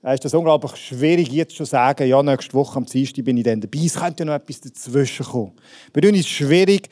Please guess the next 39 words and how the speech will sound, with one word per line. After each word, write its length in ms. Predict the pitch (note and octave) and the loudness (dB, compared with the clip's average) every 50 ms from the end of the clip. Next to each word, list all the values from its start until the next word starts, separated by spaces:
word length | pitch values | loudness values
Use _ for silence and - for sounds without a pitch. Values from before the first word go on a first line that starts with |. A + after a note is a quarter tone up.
| - _ | -14 _
irgendwo 300 | - D#3 D3+ D3 E3 D#3+ | -4 -2 0 2 4 4
noch 100 | D#3 D3+ | 4 4
jemand 220 | D3+ D#3+ D#3+ D3+ - | 4 2 2 -2 -4
zu 80 | - | -6
committen 540 | - - - D#3+ D#3+ E3+ F#3+ F#3 - - - | -8 -4 0 0 2 2 0 0 -2 -6 -10
für 100 | - D#3 | -8 -6
ein 60 | D#3 | -4
Unternehmen 680 | C#3+ D3 D#3+ D3+ C#3+ D3 D3 D3 D3+ D3 F3 F#3 F#3 E3 - - - - | -4 -2 -2 -2 -2 0 0 0 0 0 0 0 -2 -4 -6 -10 -14 -6
während 340 | - D3 D#3 D3+ C#3+ A#2 - | -2 0 0 0 -2 -4 -2
Jahren 380 | C3+ D3 D3 D#3 E3+ D#3+ D#3 C3 - | 2 4 6 6 6 4 2 0 0
arbeiten, 360 | C#3+ C#3 E3 E3 - - F3 | 2 2 2 0 -4 -8 -8
ist 200 | D#3 - - - | -8 -8 -8 -8
auch 140 | - F3 E3+ | -6 -4 -2
nicht 100 | E3+ F3 | -2 -2
mehr 60 | D3+ | -4
so 120 | D#3+ E3+ | -4 -6
in, 280 | - E3 D#3+ F3 E3 C3+ | -4 -4 -4 -4 -2 -2
weil 80 | C3+ | -2
es 100 | C3+ - | -2 -4
könnte 280 | - D3 D3 C#3 - B2+ | -4 -6 -6 -6 -8 -10
sein, 160 | - C#3 D3 | -10 -10 -10
es 60 | B2+ | -10
kommt 200 | - - C#3 A#2+ | -8 -8 -6 -6
etwas 300 | C3+ B2 - - A2+ - | -6 -6 -8 -10 -16 -6
Besseres. 560 | - - C#3 D#3 D#3 - - E3+ - - - - - - - - - - - - - - | 0 2 2 2 0 -2 -8 -10 -10 -12 -14 -20 -20 -20 -20 -20 -20 -20 -20 -14 -8 -8
Beziehungen 520 | C#3 C3 - - E3 E3+ F3 E3+ E3+ E3+ | -8 -6 -4 0 2 2 2 4 2 2
sind 240 | - D#3+ D3 C#3 - | 0 2 0 0 0
vielleicht 240 | - C#3+ C3 B2+ - | -2 -2 -2 -4 -6
auch 480 | - - - - G3 E3+ D#3 D3 - - | -10 -16 -14 -12 -10 -10 -10 -10 -10 -12
ein 80 | E3 | -12
bisschen 180 | D3 - D3 C#3+ | -12 -12 -14 -14
schwierig, 460 | - - C3+ D3 D3+ D3 D3 B2+ C3+ | -14 -12 -10 -8 -8 -8 -8 -8 -8
weil 80 | B2+ A#2 | -8 -8
es 120 | - - | -8 -8
könnte 220 | A#2+ A2+ G#2 - | -8 -8 -6 -6
noch 100 | A2+ A2 | -6 -6
etwas 300 | G#2+ - - A2+ G#2+ - | -6 -8 -10 -14 -16 -8
Besseres 480 | _ - B2 C3 C3+ - - - - - | _ 0 0 0 0 -2 -8 -12 -14 -10
kommen. 300 | - - C3 C3+ C3 | -6 -2 -2 -2 -2